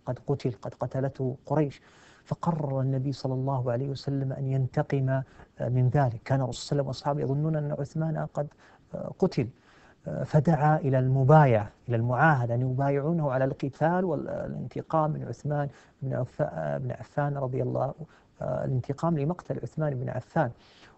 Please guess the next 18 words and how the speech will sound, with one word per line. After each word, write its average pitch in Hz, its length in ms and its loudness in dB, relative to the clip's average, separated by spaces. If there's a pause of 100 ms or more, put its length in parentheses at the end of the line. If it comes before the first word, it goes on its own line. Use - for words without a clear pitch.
وكان 156 280 2
ذلك 143 360 0
عند، 139 180 -2
آه، 143 360 -4
تحت - 380 -4
الأشجار، 127 920 0 (340)
فعرفت 143 600 2
هذه 131 280 0
البيعة 127 540 2
ببيعة 127 480 -2
الشجرة، 135 640 0 (420)
وأيضًا 139 580 2
من 139 260 -2
أساميها 135 600 -2
أو 131 180 -4 (120)
مما 139 400 -4 (240)
تعرف 147 360 0
ببيعة 139 1800 -4